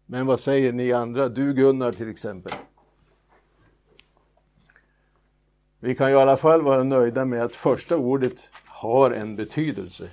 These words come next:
i Bibeln. Sen så kan man ifrågasätta det från olika håll, men visst är det fascinerande.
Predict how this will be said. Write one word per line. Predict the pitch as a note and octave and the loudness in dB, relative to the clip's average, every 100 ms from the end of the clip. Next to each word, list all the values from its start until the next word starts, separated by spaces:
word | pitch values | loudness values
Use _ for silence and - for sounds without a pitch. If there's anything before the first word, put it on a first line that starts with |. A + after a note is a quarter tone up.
| - | -14
i | G#2+ | -12
Bibeln. | G#2+ B2 A#2+ G#2 - _ _ _ _ _ _ _ - | -8 -6 -8 -10 -16 _ _ _ _ _ _ _ -12
Sen | A#2+ B2 A#2+ | -8 -8 -6
så | C3 A#2+ A#2 A2 - _ - | -2 0 0 -4 -12 _ -8
kan | A#2+ | -6
man | A#2+ | -4
ifrågasätta | A#2+ A#2 A2+ G#2+ A2 C#3 C3+ A2+ | -6 -4 -2 -2 -2 -2 -4 -6
det | A2+ | -8
från | A2+ G#2+ | -10 -12
olika | G#2+ G2+ G#2 | -12 -12 -10
håll, | G2+ G2+ G2 | -10 -10 -12
men | G#2+ A2+ | -14 -10
visst | A#2 - | -10 -6
är | G#2+ | -6
det | |
fascinerande. | G#2+ G#2 - C3 F3 A2+ F#2 | -4 -6 -6 -8 -8 -10 -14